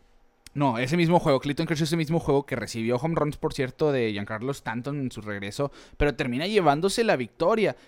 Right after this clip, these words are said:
el zurdo de los Dodgers. Con esa victoria sobre los Yankees, Clayton Kershaw tiene ahora victorias contra veintisiete equipos diferentes. Todos menos, obviamente, los Dodgers,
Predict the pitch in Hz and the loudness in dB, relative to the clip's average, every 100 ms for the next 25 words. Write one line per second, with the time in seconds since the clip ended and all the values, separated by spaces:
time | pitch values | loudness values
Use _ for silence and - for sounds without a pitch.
0 | - 123 - 127 139 156 143 120 131 117 | -8 -6 -4 -2 2 2 2 0 -2 0
1 | 123 117 - _ _ 160 185 240 320 247 | -2 -4 -14 _ _ 0 2 4 4 2
2 | - 202 220 220 - 175 156 139 131 139 | 2 4 4 2 6 6 6 4 2 2
3 | 156 151 131 - 117 - - _ - 156 | 2 2 -2 -8 -10 -10 -16 _ -4 -2
4 | 170 214 208 190 180 - 196 - 160 165 | 0 0 2 2 2 2 0 0 0 4
5 | 151 156 170 - _ - 147 - 151 175 | 4 6 2 -2 _ -8 -8 0 2 2
6 | - 156 147 143 127 135 139 131 - 190 | 2 0 0 0 0 0 -2 -6 0 0
7 | 202 214 165 156 175 147 147 - 143 147 | 0 -4 -6 -2 -2 -2 -4 0 2 2
8 | 139 123 104 - - - _ _ - 165 | 0 -4 -8 -8 -14 -18 _ _ 2 4
9 | 196 208 160 110 92 101 113 127 147 156 | 6 6 2 -2 -4 -4 -2 -2 2 0
10 | 147 151 127 127 120 | 6 6 6 0 -4